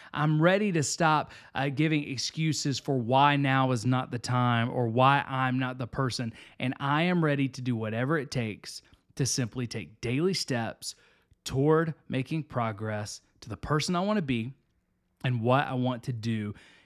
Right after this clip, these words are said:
in my life." I recently had a friend and another consultant who asked me, they said, "Jeff,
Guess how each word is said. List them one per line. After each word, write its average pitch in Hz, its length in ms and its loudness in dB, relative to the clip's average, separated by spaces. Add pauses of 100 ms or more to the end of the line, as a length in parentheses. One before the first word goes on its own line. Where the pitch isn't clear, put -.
(140)
in 127 180 2
my 117 120 4
life." 110 300 0
I 127 60 2
recently 131 720 0 (240)
had 139 280 4
a - 120 -10
friend 139 560 0
and - 100 -8
another 127 280 0
consultant 123 720 -2 (240)
who 156 180 2
asked 135 340 0
me, 127 140 -2
they 120 160 -2
said, 117 300 -4
"Jeff, 135 340 0